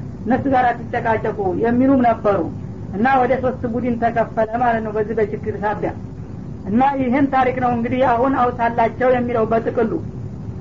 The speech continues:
«ካነት ሀዲረተል ባህሪ» ይቺ አይላ የተባለ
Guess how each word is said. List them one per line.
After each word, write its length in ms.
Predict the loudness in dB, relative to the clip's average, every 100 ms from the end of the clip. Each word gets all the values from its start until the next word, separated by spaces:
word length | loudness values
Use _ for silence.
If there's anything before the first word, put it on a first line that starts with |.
| -10 -10 -10 -12 -12 -12 -12 -12 -10
«ካነት 360 | 0 2 4 2
ሀዲረተል 520 | 2 2 0 2 2
ባህሪ» 240 | 2 0 -2
ይቺ 200 | -4 -2 0
አይላ 220 | 2 4
የተባለ 380 | 2 2 2 2